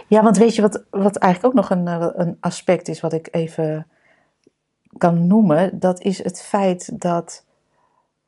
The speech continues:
je hoeft alleen maar naar binnen te kijken. En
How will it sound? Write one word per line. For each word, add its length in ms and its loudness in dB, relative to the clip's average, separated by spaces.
je 120 -4
hoeft 180 -2
alleen 240 2
maar 200 -2
naar 140 -2
binnen 260 0
te 100 -16
kijken. 480 -10
En 100 -10